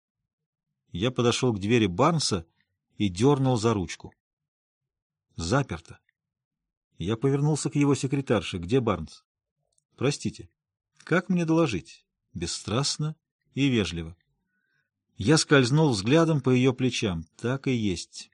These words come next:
Горб. "Боже", подумал я, "ну уж теперь-то наверняка. Она была здесь, когда я убил Барнса". И, перегнувшись через стол,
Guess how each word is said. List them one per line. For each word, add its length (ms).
Горб. 500
"Боже", 560
подумал 420
я, 200
"ну 200
уж 160
теперь-то 560
наверняка. 720
Она 280
была 340
здесь, 340
когда 280
я 140
убил 340
Барнса". 580
И, 100
перегнувшись 580
через 340
стол, 380